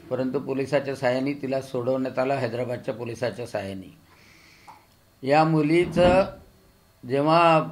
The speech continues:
मागेही मी एसपी आणि, अ, डीवायएसपी आणि पोलीस इन्स्पेक्टर याच्याशी बोललो, तेव्हा त्यांनी सांगितलं होतं की त्या मुलीनी व्हिडिओ केलेला आहे, अ,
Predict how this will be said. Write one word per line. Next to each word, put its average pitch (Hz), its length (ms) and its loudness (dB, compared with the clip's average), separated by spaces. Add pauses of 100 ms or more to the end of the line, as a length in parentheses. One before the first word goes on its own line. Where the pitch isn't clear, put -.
(100)
मागेही 131 680 2
मी 165 260 2
एसपी 151 680 0
आणि, 147 420 0 (100)
अ, 131 160 -4
डीवायएसपी 135 960 -2
आणि 139 200 -2
पोलीस 131 680 -8
इन्स्पेक्टर 127 540 -4
याच्याशी 131 360 -4
बोललो, 123 440 -4 (720)
तेव्हा 143 180 2
त्यांनी 151 360 0
सांगितलं 147 480 -2
होतं 156 260 0
की 170 80 -2
त्या 160 200 2
मुलीनी 151 500 0
व्हिडिओ 151 400 0
केलेला 139 380 0
आहे, 120 300 0 (1600)
अ, 131 260 4